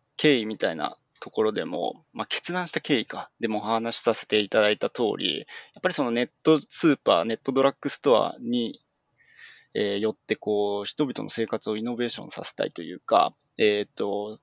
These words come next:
ものすごく便利な世の中にしていきたいっていう風な野望は持ってるので、そこに対して、あの、特定のパートナーっていうよりも、まあ、ネットスーパー事業っていうものが全国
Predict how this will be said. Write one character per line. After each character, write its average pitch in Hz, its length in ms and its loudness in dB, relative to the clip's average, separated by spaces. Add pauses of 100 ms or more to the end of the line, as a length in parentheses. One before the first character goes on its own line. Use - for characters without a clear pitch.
も 123 80 -8
の 135 60 -2
す - 80 -4
ご 139 80 0
く - 100 -16
便 143 280 4
利 113 100 -6
な 107 80 -2
世 110 80 -4
の 117 80 -4
中 101 180 -8
に - 80 -12
し - 80 -8
て - 80 -8
い 107 80 -8
き - 60 -12
た 101 100 2
い 98 40 -2
っ - 20 -6
て - 180 -8
い 120 80 -2
う 117 60 -4
風 120 180 -2
な 80 260 -2 (380)
野 110 140 0
望 104 140 0
は 104 80 0
持 117 140 -4
っ - 20 -12
て - 200 -8
る 85 120 -8
の 85 120 -10
で、 117 360 2
そ - 180 -4
こ 180 160 2
に 180 140 -2
対 165 260 2
し - 100 -6
て、 113 360 2 (340)
あ 107 140 -2
の、 104 200 -6
特 - 280 -8
定 202 180 -4
の 196 140 -12
パ 190 160 -2
ー 185 40 -6
ト 185 120 -6
ナ 180 80 -2
ー 170 40 -6
っ - 40 -12
て 180 100 -2
い 185 60 0
う - 20 0
よ 190 120 2
り 170 100 -2
も、 175 240 6
ま 113 100 -2
あ、 113 40 -2
ネ 117 100 -4
ッ - 120 -12
ト 160 80 2
ス 156 180 0
ー 151 40 -2
パ 156 140 8
ー 147 60 6
事 151 120 2
業 131 120 6
っ - 20 0
て - 160 -2
い 117 60 0
う 120 40 -6
も 135 140 0
の 165 100 0
が 147 320 6
全 123 260 -4
国 - 140 -14